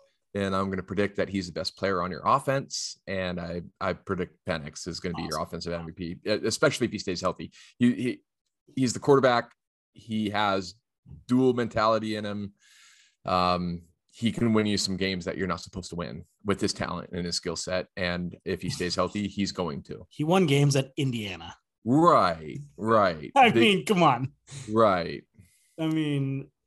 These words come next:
Speaker 2: uh, that's a, that's a fantastic
Speaker 1: And that's
Speaker 2: pick.
Speaker 1: a, I mean, and that's Indiana in the Big Ten, right? You know, obviously they're gonna lose to Ohio State, but I mean,
Speaker 2: They beat
Speaker 1: Indiana
Speaker 2: Penn
Speaker 1: rolled,
Speaker 2: State.
Speaker 1: rattled off some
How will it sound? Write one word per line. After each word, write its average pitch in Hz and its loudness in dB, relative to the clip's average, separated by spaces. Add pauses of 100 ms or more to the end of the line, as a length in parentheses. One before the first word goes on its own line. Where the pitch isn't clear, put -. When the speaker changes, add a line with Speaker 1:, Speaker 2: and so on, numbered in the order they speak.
(120)
Speaker 2:
uh, 151 0
that's 156 0
a, 156 -4
that's 143 0
a 127 -4
fantastic 131 2
Speaker 1:
And 151 0
that's 185 2
Speaker 2:
pick. 123 4
Speaker 1:
a, - -2
I 127 4
mean, 127 4
and 127 2
that's 131 -2
Indiana 113 2
in 104 -4
the 98 -2
Big 98 -4
Ten, 80 -4
right? 85 -4
You 98 2
know, 90 4
obviously 98 2
they're 95 2
gonna 95 0
lose 95 -2
to 92 0
Ohio 87 0
State, 85 -2
but 90 -2
I 92 -2
mean, 90 -4 (360)
Speaker 2:
They 151 4
beat 104 4
Speaker 1:
Indiana 104 2
Speaker 2:
Penn 98 4
Speaker 1:
rolled, 101 4
Speaker 2:
State. - -2
Speaker 1:
rattled 95 4
off 92 0
some 85 -8